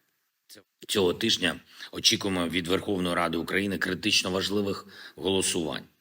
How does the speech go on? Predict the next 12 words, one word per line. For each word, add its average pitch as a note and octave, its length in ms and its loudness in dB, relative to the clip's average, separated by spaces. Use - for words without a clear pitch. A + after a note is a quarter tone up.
Говорили G2+ 480 2
сьогодні F2+ 420 0
про F2 160 -4
деякі F2 500 -2
з D2+ 120 -6
них G2+ 360 -6
з - 120 -14
прем'єр-міністром. D2+ 880 -2
Це F2 240 0
стосується A2 600 0
і F2 80 -2
того, F2 380 -2